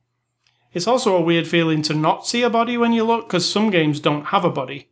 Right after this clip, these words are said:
So when you look down, there is nothing. You can't see your own, anything. You can't see no legs or, but when you really see that virtual body sat in the seat, it's, um, it's a weird feeling. Like, you wanna actually touch the legs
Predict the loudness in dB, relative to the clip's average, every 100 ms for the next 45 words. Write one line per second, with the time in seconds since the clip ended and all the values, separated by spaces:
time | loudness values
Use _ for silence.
0 | _ _ _ _ _ -8 -2 0 2 2
1 | 2 0 0 0 -2 -4 -6 -8 -8 -6
2 | -6 -8 -14 -14 -4 -2 -2 -2 -2 -4
3 | -6 0 2 0 -8 -4 -4 -2 -2 -2
4 | 0 0 0 -4 -6 -8 _ -20 -20 _
5 | -10 -4 -2 0 0 -2 -2 0 0 0
6 | 0 0 0 0 0 0 0 -2 -4 -4
7 | -6 -4 -4 -4 -10 _ _ _ _ _
8 | _ _ _ _ -6 -4 0 2 0 -4
9 | -12 _ _ _ -12 -8 -6 -2 -2 -2
10 | -2 -2 -2 -4 -4 0 2 2 2 0
11 | 0 -4 -4 -2 -2 -2 -4 2 2 2
12 | -8 -12